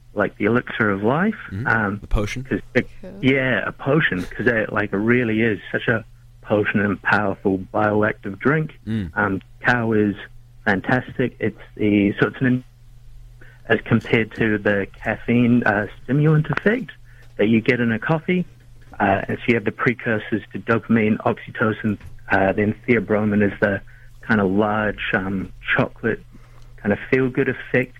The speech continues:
Speaker 1: chemical that people know, and then nor-, uh, precursor to norepinephrine. So it lifts you up. It gives you, people compare it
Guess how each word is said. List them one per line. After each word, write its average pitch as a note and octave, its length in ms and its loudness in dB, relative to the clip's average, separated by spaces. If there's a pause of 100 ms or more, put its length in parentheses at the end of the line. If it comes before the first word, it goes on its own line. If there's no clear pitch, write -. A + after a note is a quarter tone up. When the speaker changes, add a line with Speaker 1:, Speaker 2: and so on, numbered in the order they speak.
Speaker 1:
chemical C3+ 340 2
that C3+ 160 2
people C3+ 260 2
know, D#3+ 280 4 (320)
and A2 120 6
then A2+ 220 6
nor-, B2 260 4
uh, A2+ 220 0
precursor B2+ 520 -2
to - 120 -2
norepinephrine. C3 760 4 (340)
So A#2+ 80 0
it G2+ 80 0
lifts D3 280 2
you C#3 140 2
up. F3 140 0
It C3 140 -2
gives B2+ 200 0
you, B2+ 420 4 (380)
people C3+ 240 2
compare C#3+ 380 2
it - 100 -8